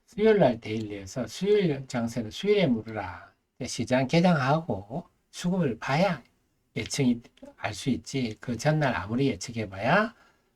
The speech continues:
별로 예측할 만한 근거가 없다. 그런 얘기인데 수요일 날은 신규 상장이 없었죠. 그래서 제가 수요일은 신규 상장이 없다.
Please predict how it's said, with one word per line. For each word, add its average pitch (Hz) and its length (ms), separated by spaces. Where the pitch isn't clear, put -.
별로 143 520
예측할 123 440
만한 117 240
근거가 117 380
없다. - 240
그런 135 220
얘기인데 98 540
수요일 208 420
날은 120 220
신규 123 280
상장이 120 520
없었죠. 107 500
그래서 156 280
제가 165 280
수요일은 226 500
신규 117 300
상장이 107 480
없다. - 480